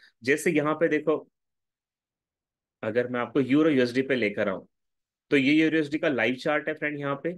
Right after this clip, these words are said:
मार्केट मूव कर रहा है। इसके थोड़ा नीचे आ जाइए तो ये कॉन्फ्लुएंसेस दिया हुआ है कि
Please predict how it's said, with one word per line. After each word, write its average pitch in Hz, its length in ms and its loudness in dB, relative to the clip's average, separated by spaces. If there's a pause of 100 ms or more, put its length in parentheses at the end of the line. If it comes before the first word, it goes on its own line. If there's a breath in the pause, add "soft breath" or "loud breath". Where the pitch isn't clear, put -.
(160)
मार्केट 123 380 -2
मूव 131 200 2
कर 139 180 2
रहा 139 140 -2
है। 160 120 -8 (420)
इसके 180 340 -2
थोड़ा 190 340 2
नीचे 127 300 -2
आ 107 120 2
जाइए 113 440 -2 (420)
तो 151 80 2
ये 143 260 2
कॉन्फ्लुएंसेस 170 640 -2
दिया 160 200 0
हुआ 156 240 -4
है 160 60 -8 (320)
कि 214 260 -2